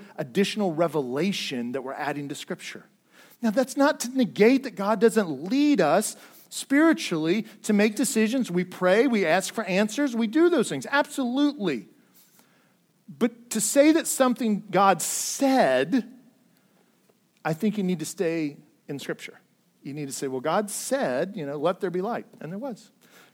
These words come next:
"God said this, God said this," I f-, you know, and this is in First John or whatever, right? We go there. That's the safe place to be, right?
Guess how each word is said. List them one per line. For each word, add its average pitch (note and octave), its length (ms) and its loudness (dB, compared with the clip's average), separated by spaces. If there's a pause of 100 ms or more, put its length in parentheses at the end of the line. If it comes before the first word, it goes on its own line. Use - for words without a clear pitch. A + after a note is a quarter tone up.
(100)
"God D#3+ 240 0
said E3+ 600 0
this, - 280 -6
God - 220 -10
said G3+ 220 -8
this," D4 240 -6
I C3 40 -8
f-, - 220 -14
you C#3+ 140 -8
know, C#3 40 -8
and C3+ 120 -6
this D#3 160 -10
is D#3 80 -12
in D#3+ 80 -8
First F#3 260 -6
John G3 340 0
or B2 140 -4
whatever, D3 380 -4
right? D#3 260 -8
We D#3 100 -6
go G#3 260 2
there. C#3+ 260 -6 (1300)
That's - 280 2
the G#3+ 120 -4
safe F#3 640 -2
place - 640 -8 (280)
to - 100 -14
be, B2 480 -8 (200)
right? C3+ 240 -12